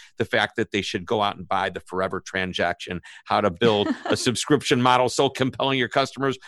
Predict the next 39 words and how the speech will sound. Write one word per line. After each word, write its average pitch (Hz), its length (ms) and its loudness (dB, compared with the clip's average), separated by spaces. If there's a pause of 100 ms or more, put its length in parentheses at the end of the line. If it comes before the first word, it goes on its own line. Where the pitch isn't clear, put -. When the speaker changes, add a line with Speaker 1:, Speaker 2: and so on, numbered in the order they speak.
(120)
Speaker 1:
Will 165 140 0
Never, 202 580 4 (260)
uh, 117 440 2 (380)
Want 151 340 -4
to, 131 400 -6
I, 117 200 -4
I 104 60 -2
don't 120 120 0
have 117 80 -2
my 110 100 2
glasses 123 440 0
on 110 220 2
<laughs> - 40 -8
anymore, 170 540 -2 (120)
wanna 302 480 4
leave. 370 280 8 (420)
<laughs> 135 100 -6 (280)
But 156 480 0
aside 247 520 2
from 226 180 2
that 208 240 6
nugget, 143 420 2 (300)
what 180 280 0
is 170 160 0
the 151 100 -6
nugget 127 320 -2
that 113 80 -6
you'd 107 180 -10
like 104 200 -4
to 98 60 -12
leave 92 240 -12
us - 300 -20
with? 82 180 -12 (1200)
Speaker 2:
The 285 100 0
nugget 427 360 4
is 220 320 2
that 214 200 -4
by 196 180 2
focusing 320 880 -2